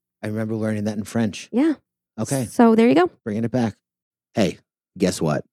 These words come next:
Speaker 2: What?
Speaker 1: I found a solution to a problem that I don't even think people realize is a problem. And you actually know what it is because we got them.
Speaker 2: What?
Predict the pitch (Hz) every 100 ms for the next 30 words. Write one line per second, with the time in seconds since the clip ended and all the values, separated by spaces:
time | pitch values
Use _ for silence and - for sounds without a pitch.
0 | - 190 - _ - 87 196 139 - 101
1 | 80 76 80 - - 87 87 80 87 -
2 | 71 - 95 78 - 85 82 85 80 78
3 | 90 113 120 101 98 87 90 78 78 76
4 | 78 67 62 65 - - 82 76 - 64
5 | 55 57 - _ - 135 147 156 135 120
6 | 110 90 85 71 - 85 85 90 80 -
7 | 62 - _ _ - 202